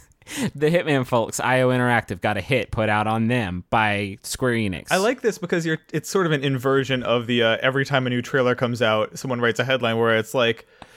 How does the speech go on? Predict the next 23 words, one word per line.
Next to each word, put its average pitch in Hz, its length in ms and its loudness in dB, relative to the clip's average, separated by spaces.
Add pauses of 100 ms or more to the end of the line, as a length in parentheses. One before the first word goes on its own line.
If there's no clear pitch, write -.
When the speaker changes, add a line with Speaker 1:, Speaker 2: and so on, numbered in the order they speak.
(160)
Speaker 2:
"Hitman 143 640 0
hits 160 340 -2
its 180 160 -2
way 175 220 2
into 170 140 0
stores 151 500 2
June 147 260 0
twenty-ninth." 151 840 0
Fucking 143 480 0 (320)
Super 202 240 0
Speaker 1:
Uh, 185 80 2
Speaker 2:
Mario 151 440 2
hops 156 340 -2
his 160 180 -4
way 165 240 2
onto 160 240 0
consoles. 135 680 -2
This, 127 500 -4
<laughs> - 0 -
like, 156 360 -2 (260)
this 190 140 -2
is 165 160 0
like, 135 320 2